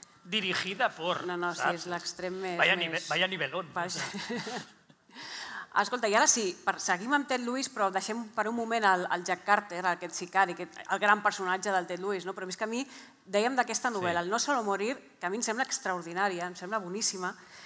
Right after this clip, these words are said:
Speaker 3: Sí.
Speaker 2: per mi, brutal, i, i està molt bé perquè té el, un mafiós també com a protagonista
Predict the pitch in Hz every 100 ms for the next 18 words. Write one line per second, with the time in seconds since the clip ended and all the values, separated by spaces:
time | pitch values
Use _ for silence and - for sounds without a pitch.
0 | - 101 - - _ _ _ - 190 208
1 | 254 - - _ _ _ _ 196 185 175
2 | 185 247 - - _ _ _ _ 240 226
3 | 208 180 170 - - _ - 202 196 247
4 | 269 262 254 247 190 185 180 196 196 -
5 | - 240 240 208 202 214 220 202 190 196
6 | 185 175 170 170 175 220 233 190 202